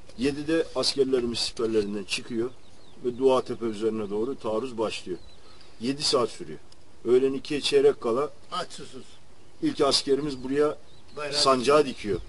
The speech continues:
Speaker 1: Bu otuz sekizinci alayın hücum taburundan bir asker ve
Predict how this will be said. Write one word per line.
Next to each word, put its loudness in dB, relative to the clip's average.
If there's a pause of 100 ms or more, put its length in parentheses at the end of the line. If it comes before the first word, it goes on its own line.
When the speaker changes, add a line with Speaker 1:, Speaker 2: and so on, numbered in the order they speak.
(100)
Speaker 1:
Bu 2 (360)
otuz -2
sekizinci -2
alayın 6 (1160)
hücum 0
taburundan 4
bir 4
asker 2
ve 4